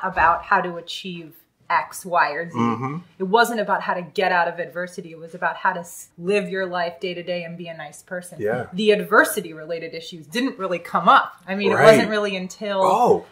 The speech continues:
Speaker 1: I
Speaker 2: that's
Speaker 1: think
Speaker 2: good.
Speaker 1: two thousand three, two thousand four, when social media really had this big movement, that we started to actually see this kind of, like, op-, like, this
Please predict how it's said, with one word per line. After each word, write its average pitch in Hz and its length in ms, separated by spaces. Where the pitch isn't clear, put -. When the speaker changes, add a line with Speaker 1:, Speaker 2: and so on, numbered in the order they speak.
Speaker 1:
I 220 80
Speaker 2:
that's 220 120
Speaker 1:
think 214 120
Speaker 2:
good. - 80
Speaker 1:
two 262 140
thousand 220 380
three, 220 220
two 214 140
thousand 196 380
four, 214 220
when 202 140
social 202 380
media 202 500
really 185 240
had 180 220
this 180 160
big 180 300
movement, 190 500
that 175 280
we 247 180
started 214 360
to - 120
actually 202 400
see 208 680
this 190 500
kind 247 280
of, 208 140
like, 180 320
op-, 196 340
like, 180 240
this 180 180